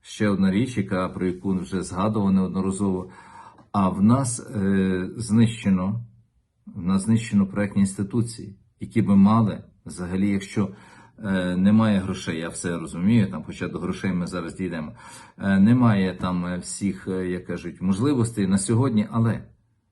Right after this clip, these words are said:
завжди є гроші для того, щоб замовити проектну документацію. Завжди є гроші, можна знайти гроші, виділити замість, е, дурних велодоріжок,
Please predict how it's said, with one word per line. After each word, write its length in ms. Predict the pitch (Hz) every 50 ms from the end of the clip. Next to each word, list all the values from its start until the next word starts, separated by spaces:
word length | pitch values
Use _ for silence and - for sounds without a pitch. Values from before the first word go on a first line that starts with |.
| _ _ _ _
завжди 400 | - 104 123 123 120 117 131 143
є 120 | 123 107 95
гроші 320 | 92 107 120 117 117 -
для 160 | - 87 90
того, 180 | 87 - 110 110
щоб 140 | - - 90
замовити 400 | 85 92 92 95 95 90 - -
проектну 360 | - - 90 85 - 82 76
документацію. 680 | 73 - - 78 - - - - - - - - - -
Завжди 520 | 85 104 120 120 107 98 95 98 135 143
є 140 | 131 110 104
гроші, 600 | 95 - 87 104 107 104 - - - - - - -
можна 300 | 101 92 87 - - 113
знайти 260 | - - - - -
гроші, 360 | - - 92 98 95 - -
виділити 640 | 87 82 90 90 90 98 98 95 95 - 117 117 - - - - - -
замість, 600 | 98 101 110 101 90 87 85 82 - - - -
е, 180 | 95 87 87 82
дурних 440 | 80 98 98 95 98 95 92 -
велодоріжок, 640 | 90 87 87 87 80 92 92 95 101 101 - 110 117